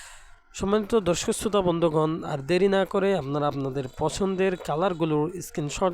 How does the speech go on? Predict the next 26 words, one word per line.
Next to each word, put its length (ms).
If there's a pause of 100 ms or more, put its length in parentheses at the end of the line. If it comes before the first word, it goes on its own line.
দিয়ে 140
আমাদের 340 (140)
ক্যাপশনে 440
দেওয়া 200
যে 160
নাম্বার 340
রয়েছে 460 (600)
জিরো 200
ওয়ান 200
নাইন 320
ফাইভ 220 (100)
টু 100 (220)
ওয়ান 240
জিরো 320
সেভেন 380
ওয়ান 260
ডাবল 260
সেভেন, 340 (460)
এই 160
নাম্বারে 500
আমাদের 360
WhatsApp, 640
ইমোতে 300
নক 180 (120)
দিতে 140
পারেন 400